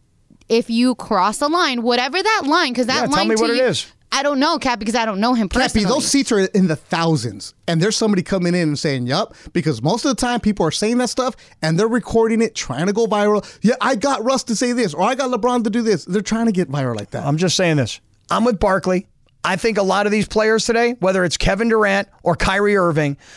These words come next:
Speaker 2: to go over to a guy and go, "You apologize to me." Him, kick him out of here right now.
Speaker 3: If that guy
Speaker 2: It's
Speaker 3: would
Speaker 2: too
Speaker 3: say
Speaker 2: easy right now for players to be kicking fans out.
Speaker 3: And fans are too entitled to be acting like that,
Speaker 1: Mm-hmm.
Speaker 3: too. You, if you tell a player, "Hey, you sucked,"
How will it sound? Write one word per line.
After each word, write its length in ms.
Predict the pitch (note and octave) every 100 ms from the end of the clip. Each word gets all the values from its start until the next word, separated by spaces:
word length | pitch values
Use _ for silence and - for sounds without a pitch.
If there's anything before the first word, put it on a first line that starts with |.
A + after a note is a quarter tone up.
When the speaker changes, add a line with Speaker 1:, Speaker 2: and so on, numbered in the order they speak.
| -
Speaker 2:
to 80 | -
go 240 | E3 G3+ A#3
over 180 | B3
to 60 | B3
a 60 | A#3
guy 180 | A3
and 80 | G#3+
go, 140 | G3 E3+ -
"You 240 | F3+ D#4 E4+
apologize 760 | - C4+ C#4+ C4 G#3+ G#3+ G3
to 80 | A3
me." 220 | G#3 D#3 -
Him, 320 | - D4+ F#3+ A2+
kick 260 | - F4
him 100 | D4+
out 200 | C4 A#3+
of 40 | G#3
here 120 | G3
right 140 | F#3
now. 140 | F3+ F3
Speaker 3:
If 100 | A3
that 140 | D4+ F4
guy 80 |
Speaker 2:
It's 100 | F4
Speaker 3:
would 100 | D#4
Speaker 2:
too 140 | C4+ E4
Speaker 3:
say 40 |
Speaker 2:
easy 340 | C4 C4+ G3+ G#3+
right 260 | F#3 F#3+
now 300 | E3+ F#3+ F3 D3+ -
for 200 | - G#3+
players 460 | - A#3 A#3 G3+ D#3+
to 80 |
be 120 | E3 E3
kicking 340 | - G3+ F3+
fans 380 | - F3 E3 D3+
out. 220 | B2+ -
Speaker 3:
And 260 | G#3+ G#3 F3
fans 260 | A3 C4+
are 100 | B3+
too 260 | E3+ - A#3+
entitled 400 | A3+ A#3 C4 B3+
to 40 |
be 140 | A#3+ C4+
acting 320 | E4 - F#4+
like 160 | F3+ G3+
that, 140 | G#3
Speaker 1:
Mm-hmm. 120 | G#3+
Speaker 3:
too. 200 | G3+ A2 - _ -
You, 140 | A#3
if 140 | B3+ A#3+
you 100 | F4
tell 220 | - D4
a 40 |
player, 180 | A#3+ A#3
"Hey, 100 | F#3
you 160 | F#3+ F3+
sucked," 340 | - A#3+ -